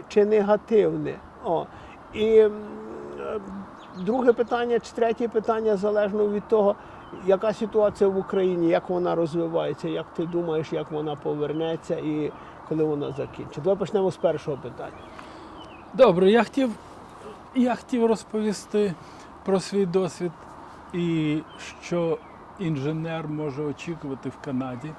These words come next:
Speaker 2: Але ти трошки <laughs> зми-, змінив тематику, може, ми колись ще про це поговоримо. Тому що я дивився твоє відео, е, і ти там кажеш, як виживати в Канаді на простих роботах,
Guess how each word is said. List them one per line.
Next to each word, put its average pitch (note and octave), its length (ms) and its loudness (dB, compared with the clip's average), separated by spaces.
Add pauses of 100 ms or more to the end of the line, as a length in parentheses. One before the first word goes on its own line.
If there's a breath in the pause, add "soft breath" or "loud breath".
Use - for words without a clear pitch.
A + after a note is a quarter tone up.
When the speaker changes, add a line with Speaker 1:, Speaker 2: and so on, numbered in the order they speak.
(600 loud breath)
Speaker 2:
Але D3+ 200 -4
ти F3+ 160 -2
трошки F3+ 520 -4
<laughs> D#3 80 0
зми-, G3 280 -2
змінив D#3+ 560 -4
тематику, D3 500 -6
може, E3 260 -2
ми E3 160 -4
колись E3 360 -4
ще D#3 120 -8
про C#3+ 180 -10
це - 160 -8
поговоримо. C3+ 720 -6 (640 loud breath)
Тому F3 280 2
що - 200 -4
я F3+ 200 2
дивився F3+ 460 0
твоє E3 360 -4
відео, D#3+ 560 -4 (760 loud breath)
е, D3 280 -2 (120)
і D3 80 -4
ти D3+ 200 -4
там D3 320 -6
кажеш, C#3 420 -4
як D3+ 240 -6
виживати C#3 520 -4
в - 80 -16
Канаді B2+ 560 -6
на A#2+ 440 -4 (380 loud breath)
простих C#3 480 -6
роботах, G#3+ 560 -4